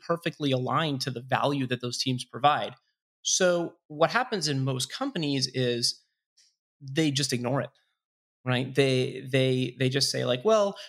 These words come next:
we'll decide if that team is performing well based on how we feel about 'em." And, and that's how I had been managed in the past. And so, you know, Mode's founding team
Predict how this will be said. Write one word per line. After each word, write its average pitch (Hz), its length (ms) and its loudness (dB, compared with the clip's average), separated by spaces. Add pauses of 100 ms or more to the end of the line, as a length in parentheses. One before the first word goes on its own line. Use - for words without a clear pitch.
(140)
we'll 233 320 2
decide 185 400 2
if 185 100 -2
that 180 140 -2
team 170 200 -2
is 147 80 -2
performing 135 540 -2
well 214 240 4
based 151 380 0
on 156 420 -2
how 240 140 0
we 254 120 -2
feel 196 240 -4
about 107 200 0
'em." - 100 -14 (840)
And, 151 320 2
and 151 100 2
that's 175 140 2
how - 160 2
I 202 100 0
had 170 180 -2
been 131 120 -4
managed 120 320 0
in 127 80 -4
the 117 60 -10
past. - 360 -4
And 131 100 -8
so, 131 320 0 (440)
you 143 120 -4
know, 127 100 0
Mode's 156 600 0 (160)
founding 139 320 2
team 156 580 -2